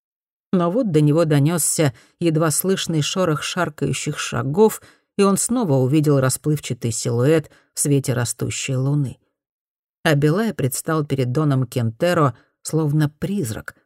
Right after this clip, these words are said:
сотканный из ночных теней. Старик вздрогнул и замер, сдерживая дыхание.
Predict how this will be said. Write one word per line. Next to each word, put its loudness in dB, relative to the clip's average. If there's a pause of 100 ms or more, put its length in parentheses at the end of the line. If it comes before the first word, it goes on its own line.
сотканный -2
из 0
ночных -4
теней. -4 (720)
Старик -2
вздрогнул 0 (400)
и 2
замер, 0
сдерживая -4
дыхание. -8